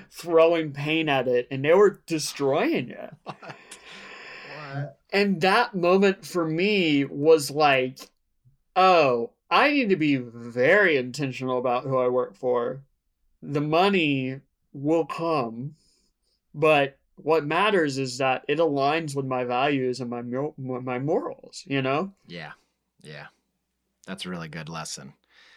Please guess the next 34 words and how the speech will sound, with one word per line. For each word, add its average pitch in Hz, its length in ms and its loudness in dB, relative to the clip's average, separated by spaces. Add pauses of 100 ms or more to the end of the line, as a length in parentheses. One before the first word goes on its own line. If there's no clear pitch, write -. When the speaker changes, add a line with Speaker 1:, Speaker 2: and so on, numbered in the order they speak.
(360)
Speaker 2:
The, 101 260 -4
uh, 92 240 -4
one 139 180 -4
of 165 100 0
the 107 100 -2
things 95 340 -8
that 90 160 -16
you 92 500 -10 (760)
have 110 200 -4
said, 139 340 -4
you've 123 200 -8
kind 139 160 -2
of 110 80 -2
mentioned 117 400 -2
this 98 120 -6
a 95 40 -10
few 107 240 -4
times. 80 400 -8
One 98 120 -10
of 113 60 -6
my, 90 280 -8 (280)
earlier 131 380 0
you 98 140 -2
said 95 320 -6
that 90 240 -8 (500)
social 117 420 -4
media 107 460 -2
is 92 140 -10
instant, 92 500 -6
but 82 140 -8
accessibility 85 760 -8
is 76 140 -10
not. 76 340 -6 (760)
And 98 580 -2